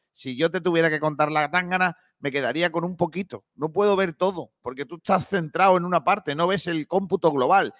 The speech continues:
Y estoy absolutamente convencido que había más gente pegando. Lo que pasa es que el árbitro ha visto una parte,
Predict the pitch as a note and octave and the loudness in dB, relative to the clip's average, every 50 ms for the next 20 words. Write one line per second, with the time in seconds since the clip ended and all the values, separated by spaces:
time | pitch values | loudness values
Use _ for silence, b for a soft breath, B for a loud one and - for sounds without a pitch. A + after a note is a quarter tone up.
0 | b b b b A#2 - - - G#3+ A#3 B3 - - G#3+ A3+ G#3+ A3+ G#3+ A#3 G3+ | b b b b -10 -8 -4 0 2 2 2 2 2 0 2 2 2 0 0 -2
1 | A3 A3 F#3+ F#3+ E3+ E3 D#3+ - F#3+ F#3+ G3 F#3 - D3+ D3+ F3+ G3 G3+ G#3 F#3 | -2 -2 0 0 0 -2 -2 0 0 0 0 2 2 2 2 2 2 2 0 0
2 | - - G3 F3+ E3 F#3 C#3 D3+ C3+ C3+ E3+ G3+ G#3 D3+ - - _ _ _ _ | 0 0 -2 0 0 -2 0 0 0 0 0 -2 -2 -6 -12 -14 _ _ _ _
3 | _ _ _ _ _ _ _ _ _ _ - G2+ C3 D3 F#3 G3+ G3+ G#3 G#3+ A3 | _ _ _ _ _ _ _ _ _ _ -10 -6 -6 -4 -2 0 4 6 6 6
4 | A3 G3 A3 G#3+ G#3 A#3 - - B3 A#3+ - - F#3+ G#3 G#3 A3+ G3+ - G#3+ A#3 | 6 6 6 4 4 2 2 4 4 4 4 2 -2 2 2 2 2 4 2 2
5 | A#3+ _ - G#3+ A3+ A3+ | 2 _ -2 -2 -2 -2